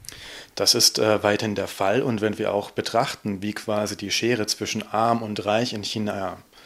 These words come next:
sich öffnet, äh, muss man ganz deutlich sagen, die absolute Armut werden die Chinesen abschaffen können,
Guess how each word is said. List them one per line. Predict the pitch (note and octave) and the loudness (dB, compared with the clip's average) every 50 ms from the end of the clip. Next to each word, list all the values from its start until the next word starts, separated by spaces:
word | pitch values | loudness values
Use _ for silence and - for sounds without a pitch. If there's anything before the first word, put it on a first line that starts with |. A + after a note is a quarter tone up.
| - _ | -20 _
sich | - - - F#2+ - - | -10 -8 -8 -6 -4 0
öffnet, | G#3 - - - C#3 C3+ C3+ - - - - - - - - - - - | 0 0 2 4 4 4 4 2 -2 -8 -14 -16 -16 -16 -18 -20 -16 -4
äh, | - A#2 A2 G#2 G#2 G#2 G#2 - - | -2 0 0 2 0 -2 -4 -8 -8
muss | C3+ A#2+ A#2+ - A#2+ | -2 -2 0 0 0
man | A2 G#2 G#2 | 0 0 0
ganz | G2+ G2+ G#2 A#2 A2+ - | -2 -2 -2 -2 -2 0
deutlich | - G2+ G#2 G2+ - G#2 F#2+ - | 0 0 0 0 -2 -4 -4 -2
sagen, | - G2+ G2 G2 G#2 A2 A2+ A2+ - _ - - | 0 2 2 2 2 2 -2 -4 -6 _ -12 -8
die | G#2 G2 | -6 -4
absolute | F#2+ A2 - - - C3 B2+ B2+ - - - | -4 -2 0 0 2 2 2 2 0 -2 -2
Armut | A2 A2+ A#2 A#2 A#2 A#2 A2+ - - _ _ - | -2 0 2 2 2 0 0 -4 -12 _ _ -12
werden | G2+ F#2+ G#2 G2+ G2 G2+ G2+ | -4 0 0 2 2 0 -4
die | - | -6
Chinesen | - - G2+ G2+ G2 - G2+ G2+ | -4 -4 -2 -4 -4 -4 -6 -6
abschaffen | G2 F#2+ - - G2 G2 - G#2 G2 G2 | -6 -4 -4 -4 -4 -4 -4 -6 -8 -6
können, | - A2+ G#2+ A2 A2+ A2 | -2 -2 0 0 0 -2